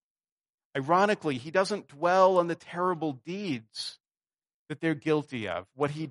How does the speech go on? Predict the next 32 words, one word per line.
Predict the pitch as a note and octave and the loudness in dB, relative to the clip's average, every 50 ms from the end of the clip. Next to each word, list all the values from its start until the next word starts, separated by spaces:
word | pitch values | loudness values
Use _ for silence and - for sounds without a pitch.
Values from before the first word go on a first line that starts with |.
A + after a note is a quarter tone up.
| - _ | -12 _
dwells | - D#3 E3 F3+ G3+ G#3 G#3 D#3 D3 | -4 0 2 4 4 2 2 0 -2
on | D#3 C3+ B2 A#2 A#2+ | -2 -2 -2 -2 -4
is | B2+ C3 C3 | -4 -6 -8
the | - - C3+ | -8 -8 -10
wonderful | B2+ C3 C#3+ D#3 E3 E3+ E3+ E3 - D#3+ D#3 | -8 -4 -2 -2 0 0 -2 -4 -4 -8 -10
transformation | - - - D#3+ D3 C#3+ C#3+ - - C#3 B2 B2 B2+ C3 D3 D3+ - - C#3 | -10 -10 -10 -6 -6 -6 -6 -6 -8 -8 -6 -4 -4 -4 -4 -4 -6 -6 -8
that | A2+ A2+ - - | -8 -10 -8 -8
their | C3 C3 C3+ | -8 -8 -8
salvation | - - C3+ A2+ A2+ A2 B2 C3 D#3+ E3 - - D#3 C3 | -8 -8 -6 -6 -6 -8 -8 -8 -8 -6 -6 -6 -6 -6
would | A#2 A#2 G#2+ _ | -8 -10 -14 _
be. | - A#2+ - _ _ _ _ _ _ _ _ _ _ _ _ _ _ _ _ _ _ | -20 -20 -20 _ _ _ _ _ _ _ _ _ _ _ _ _ _ _ _ _ _
Wouldn't | - F3 G#3+ G#3+ | 2 4 4 4
it | G#3 | 4
be | A3 G#3 | 6 6
amazing | G3 D#3+ D#3 E3+ F#3+ G#3 A#3+ B3 F#3+ - F#3 D3 C#3 | 6 6 6 4 4 4 4 2 2 2 2 2 2
if | C#3 C#3+ C3+ - - | 0 -2 -2 -4 -4
God | E3 D#3+ E3 F3+ F3 D#3 C#3 - | 0 2 4 4 4 2 0 -10
turned | - - - F3 F3 E3+ E3 D3 A#2+ - - | -16 -10 -4 -2 0 0 0 0 -4 -6 -4
them | - E3+ E3 E3 | -4 -2 0 0
around? | D#3 C#3 C#3 C#3 C#3+ D3 D#3 C#3+ A#2 G2 - _ _ _ _ _ _ _ _ _ _ _ _ - | 0 0 2 2 2 0 0 -2 -4 -6 -10 _ _ _ _ _ _ _ _ _ _ _ _ 2
Wouldn't | D#3+ G3 A#3+ C#4 | 4 4 6 4
it | D4 C4+ | 4 4
be | A#3+ A3 | 4 4
amazing | G3+ F#3 F3 F#3 G3+ A3 A#3+ B3 A3 F3 G3 F3 D3+ D3+ - | 4 4 4 2 2 2 2 0 0 2 2 2 2 0 0
if | E3 E3 - | -2 -2 -2
God's | - F3+ E3+ F3 F3 E3+ C#3+ - _ | 0 2 4 4 4 4 0 -6 _
praise | _ - - F3 G3+ A3 G#3 F3+ D#3 C#3+ - - - _ _ _ - | _ -12 -4 0 2 4 4 4 2 2 -2 -8 -14 _ _ _ -2
were | E3 F3 | 0 0
sung | E3+ - - - - G#3 G3 G3 G3 F#3+ | 0 0 0 0 2 4 4 4 4 2
from | - - F3 E3+ D3 - - | 0 -2 -2 -2 -2 -4 -4
those | A3 A#3 C4+ D4+ C4+ E3+ D#3+ | -2 -2 0 0 -2 -4 -2
lips? | D#3+ D3+ C3+ A2 G2+ - _ - - - - - | -2 -2 -2 -2 -4 -8 _ -14 -12 -12 -12 -14